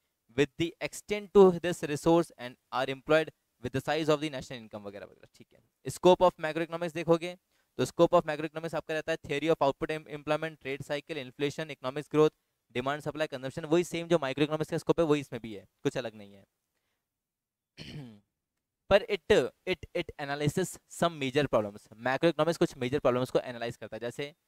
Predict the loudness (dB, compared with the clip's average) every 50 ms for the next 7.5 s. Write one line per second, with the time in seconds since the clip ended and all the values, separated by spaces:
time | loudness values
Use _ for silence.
0 | _ _ _ _ _ _ 2 4 4 4 4 4 0 0 0 0 -8 -8 -6 -2
1 | -2 -2 -2 -4 -12 -16 -20 -20 _ _ _ _ _ _ _ _ _ _ -14 -14
2 | -10 -10 -10 -10 -10 _ _ _ _ _ _ _ _ _ _ -18 -6 -6 -6 -4
3 | -2 -4 -4 0 2 2 2 2 0 0 -2 -2 -2 -4 -8 -8 -6 -6 -6 -6
4 | -8 _ _ _ _ _ _ _ _ _ _ _ _ _ _ _ _ _ _ _
5 | _ _ -20 _ _ _ _ _ -6 -6 -6 -2 6 8 8 8 8 2 4 4
6 | 2 2 2 -2 -8 -10 -10 -12 -14 -14 -14 -10 -8 -8 -8 -6 -8 -14 -14 -14
7 | -10 -12 -12 -10 -10 -16 _ -14 -20 -12